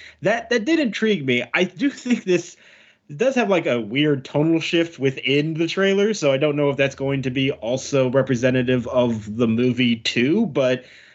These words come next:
yeah, a showcase role for Paul Giamatti, I'm always gonna be in support of. Divine Joy Radnoff also looks really good in this movie too, and I'm excited to see more of her work. So yeah, I'm,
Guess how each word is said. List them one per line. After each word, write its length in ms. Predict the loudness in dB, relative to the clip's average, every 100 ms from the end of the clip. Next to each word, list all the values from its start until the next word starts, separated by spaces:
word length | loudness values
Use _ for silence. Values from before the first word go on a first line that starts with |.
| _ _ -6
yeah, 500 | -2 2 2 0 -2
a 180 | -4 -4
showcase 560 | -2 -2 0 0 -2 0
role 300 | 0 0 -2
for 320 | -2 0 -2
Paul 280 | -2 -2 0
Giamatti, 420 | 2 2 2 2
I'm 100 | 2 0
always 340 | 0 2 0 2
gonna 160 | 0
be 160 | 0 -2
in 80 | -2
support 380 | -6 -2 0 2
of. 120 | 2
Divine 360 | 2 2 0 0
Joy 220 | 0 0
Radnoff 560 | -2 0 2 2 0 2
also 280 | 0 0 0
looks 240 | 0 2
really 160 | 0 2
good 180 | 0
in 80 | 0
this 140 | 0 0
movie 260 | 0 0
too, 360 | -2 0 2 2
and 80 | 0
I'm 120 | -2
excited 460 | -2 0 2 0
to 120 | -2 -8
see 460 | -2 0 2 0 -6 -20 -8
more 200 | -2 0
of 60 | 0
her 200 | 2 0
work. 380 | 0 0 0 -2
So 300 | -2 2 2
yeah, 400 | -2 -2 0 0
I'm, 340 | 0 0 0